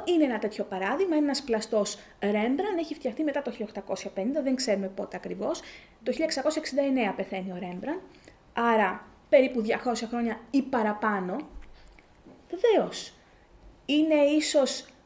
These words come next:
πιο δύσκολο στην εκτέλεση από ένα έργο του Μοντριάν, αλλά δεν είναι το θέμα της εκτέλεσης στον Μοντριάν, το θέμα της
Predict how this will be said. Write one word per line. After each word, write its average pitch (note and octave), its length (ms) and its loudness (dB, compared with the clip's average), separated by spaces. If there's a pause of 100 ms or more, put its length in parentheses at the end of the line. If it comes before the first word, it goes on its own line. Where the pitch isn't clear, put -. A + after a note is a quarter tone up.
(140)
πιο D4+ 260 6
δύσκολο C#4+ 520 4
στην B3 320 2
εκτέλεση A3+ 1080 2
από A3+ 280 0
ένα A3 220 2
έργο G#3 300 0
του G3+ 140 -4
Μοντριάν, F#3+ 760 -2 (880)
αλλά B3 360 2
δεν D#4+ 180 6
είναι E4 120 2
το C4+ 120 0
θέμα A3 360 -2
της G#3+ 200 -6
εκτέλεσης - 920 0 (340)
στον F#3+ 300 -12
Μοντριάν, G3 480 -6
το A3+ 80 -6
θέμα B3 240 -6
της B3+ 300 -8